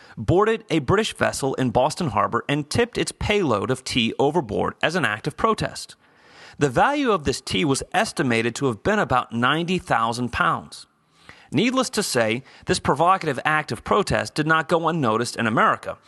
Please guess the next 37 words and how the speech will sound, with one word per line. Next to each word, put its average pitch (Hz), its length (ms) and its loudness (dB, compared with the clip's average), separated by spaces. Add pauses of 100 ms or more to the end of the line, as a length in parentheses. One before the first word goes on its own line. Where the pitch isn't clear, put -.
(400)
and 113 100 0
the 107 60 2
news 185 280 4
of 117 100 0
it 101 100 -4
spread 123 280 0
across 110 360 0
the - 100 -8
colonies. 101 640 -2 (380)
However, 156 560 2 (120)
even 135 280 2
more 208 240 4
impressive 123 520 -4 (300)
was 160 140 2
the 170 160 -2
infamy 214 340 2
of 185 140 0
the 127 160 0
act 120 280 -4
in 143 140 0
Britain. 127 440 -2 (580)
In 139 100 0
the 147 140 2
eyes 208 240 2
of 165 100 -6
the 135 80 -2
king, 143 420 -2
the 135 80 2
Boston 165 500 0
Tea 240 260 -4
Party 87 360 -2 (440)
was 147 100 2
a 160 80 2
serious 233 520 0
and 170 140 0
egregious 147 640 0
offense - 600 -4